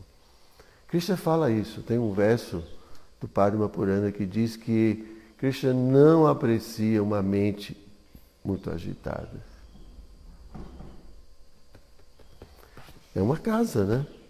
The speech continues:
A mente é como um, um ambiente. A mente é um ambiente onde muita coisa acontece.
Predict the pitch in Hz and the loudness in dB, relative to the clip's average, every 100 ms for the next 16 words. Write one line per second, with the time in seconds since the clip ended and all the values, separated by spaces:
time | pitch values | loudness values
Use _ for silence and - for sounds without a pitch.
0 | - - - 123 101 101 113 170 180 151 | -20 -20 -12 -4 0 2 0 0 0 0
1 | 147 180 175 185 180 156 82 - - - | 0 -2 -2 -2 -2 -4 -6 -14 -20 -20
2 | - - - 202 131 98 92 101 113 170 | -20 -20 -20 -10 -6 -4 -4 -4 -4 -4
3 | 196 135 156 - - - - - _ _ | -2 -2 -4 -8 -18 -20 -20 -20 _ _
4 | - - - - - 98 107 - - 92 | -20 -20 -20 -20 -18 -10 -6 -6 -6 -6
5 | 90 87 87 87 71 69 - - - _ | -4 -6 -6 -8 -8 -10 -16 -20 -20 _
6 | - - - 101 101 101 139 180 - 147 | -20 -16 -4 -4 0 2 2 0 -2 -2
7 | 139 151 175 190 117 110 123 - | 0 -2 -2 -2 0 0 0 -8